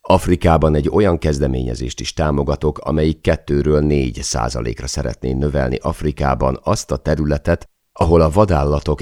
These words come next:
eredeti, élő környezetükben élhetnek. Így ezeket a földeket nem használnák állattenyésztésre és mezőgazdaságra.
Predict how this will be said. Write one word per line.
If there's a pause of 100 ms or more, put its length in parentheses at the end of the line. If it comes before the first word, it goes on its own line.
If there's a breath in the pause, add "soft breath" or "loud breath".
(100)
eredeti, (120)
élő
környezetükben
élhetnek. (580)
Így
ezeket
a
földeket
nem
használnák
állattenyésztésre
és
mezőgazdaságra.